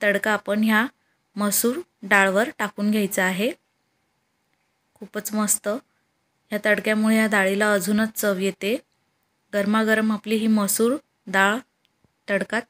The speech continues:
तयार आहे. तर तुम्हाला कशी वाटली, नक्की बनवून बघा तुम्ही. खूप मस्त लागते ही भाकरी पोळीसोबत, भातासोबत.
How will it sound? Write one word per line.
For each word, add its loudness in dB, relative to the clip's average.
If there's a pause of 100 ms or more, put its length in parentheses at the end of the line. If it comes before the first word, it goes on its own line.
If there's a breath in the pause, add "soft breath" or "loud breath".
तयार 0
आहे. 0 (840)
तर -8 (100)
तुम्हाला 0 (140)
कशी -2
वाटली, 0 (680)
नक्की -8
बनवून 2
बघा 2
तुम्ही. 0 (960)
खूप -4
मस्त 0
लागते -2
ही 0
भाकरी -2
पोळीसोबत, -4
भातासोबत. -4